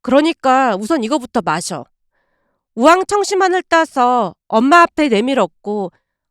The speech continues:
엄마가 믿기지 않는다는 표정으로 저를 잠시 바라보더니 단번에 마셨습니다. 다 마시자마자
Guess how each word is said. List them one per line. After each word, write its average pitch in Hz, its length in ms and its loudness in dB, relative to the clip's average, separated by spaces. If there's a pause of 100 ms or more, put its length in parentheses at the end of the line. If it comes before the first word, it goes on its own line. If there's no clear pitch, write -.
(120)
엄마가 320 480 4
믿기지 254 440 -2
않는다는 294 480 0
표정으로 226 760 -4 (420)
저를 302 320 2
잠시 262 380 -2
바라보더니 226 920 -2 (360)
단번에 262 500 2
마셨습니다. 190 1000 -4 (560)
다 311 200 2
마시자마자 233 1000 0